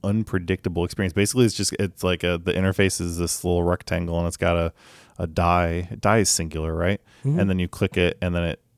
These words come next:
Speaker 1: just gives you, like, a random modulation
Speaker 2: I
Speaker 1: thing,
Speaker 2: love that.
Speaker 1: which is kind of, kind of a
Speaker 2: Yeah.
Speaker 1: neat approach. So, uh, go get that. I'll, it's at, if you go to Baby, it's baby odd dot I O, you know, 'cause they're Baby Audio. Baby dot, Baby Odd. That's really hard to say.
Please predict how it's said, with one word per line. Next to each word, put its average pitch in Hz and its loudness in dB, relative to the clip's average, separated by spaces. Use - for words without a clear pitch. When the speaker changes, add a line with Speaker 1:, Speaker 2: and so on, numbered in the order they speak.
Speaker 1:
just 92 -4
gives 85 -2
you, 85 0
like, 82 -2
a 90 2
random 82 -2
modulation 80 -4
Speaker 2:
I 151 2
Speaker 1:
thing, 143 6
Speaker 2:
love 143 6
that. 98 -4
Speaker 1:
which 101 0
is 117 2
kind 156 6
of, - -6
kind 160 6
of 156 4
a 156 4
Speaker 2:
Yeah. 139 8
Speaker 1:
neat - 0
approach. 117 2
So, 98 4
uh, 107 2
go 120 2
get 127 0
that. 120 6
I'll, 113 4
it's - -4
at, 113 4
if 113 -2
you 120 0
go 120 8
to 107 8
Baby, 104 2
it's - -2
baby 139 6
odd 113 4
dot 92 0
I 92 0
O, 85 0
you 90 -4
know, 87 -4
'cause - -8
they're 87 -4
Baby 80 -6
Audio. 80 -4
Baby 92 0
dot, 92 2
Baby 127 8
Odd. 104 4
That's 156 4
really 247 4
hard 214 4
to 185 -4
say. 123 6